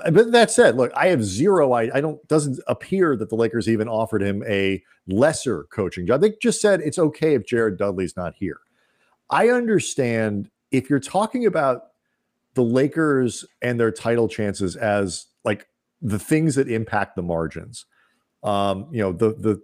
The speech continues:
two percent, the three percent, whatever it is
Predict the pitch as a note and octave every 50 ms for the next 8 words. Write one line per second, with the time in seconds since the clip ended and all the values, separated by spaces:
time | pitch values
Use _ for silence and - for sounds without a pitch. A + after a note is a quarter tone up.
0 | _ _ - - D#3+ D#3 D#3 - A2+ - - A2+ F2 D#2+ - G2+ - - C3 C#3+
1 | C3+ C3 C3 A#2+ G2+ - G#2 F#2+ F2+ G2 G#2+ A2 A#2+ B2+ B2 B2+ B2 A2+ G#2+ A2
2 | G#2+ G#2 G2 F#2+ F2+ D#2+ -